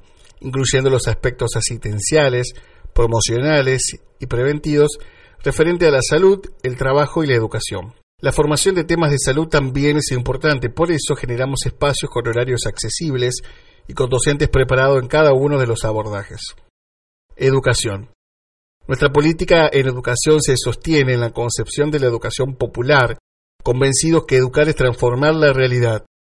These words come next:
Nos proponemos recuperar el uso de la palabra escrita y el diálogo como herramienta de la verdadera transformación. Proponemos espacios de formación educativa y laboral para jóvenes con escasas posibilidades de acceso al mercado laboral. Es necesario desarrollar escenarios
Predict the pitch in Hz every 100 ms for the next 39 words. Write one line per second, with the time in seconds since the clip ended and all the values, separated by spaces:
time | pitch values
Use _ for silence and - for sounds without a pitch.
0 | _ - 127 143 143 151 170 156 143 135
1 | 135 147 139 135 147 - 139 123 127 131
2 | 143 131 - 165 165 127 131 139 151 151
3 | 127 123 123 120 123 127 151 165 135 123
4 | 143 131 117 117 113 - 160 143 - 107
5 | - 107 104 - 101 98 113 _ _ _
6 | _ _ - 147 165 196 202 165 - 170
7 | 175 165 - 131 127 - 151 135 123 123
8 | 151 151 123 120 135 151 151 117 110 147
9 | 147 147 143 117 110 - 120 117 - 110
10 | 110 117 139 156 131 113 - 147 - 127
11 | 117 - 127 135 117 117 156 120 - _
12 | _ _ _ _ _ _ _ - 139 -
13 | 143 151 156 147 135 123 120 139 139 123
14 | 123 139 160 131 131 127 -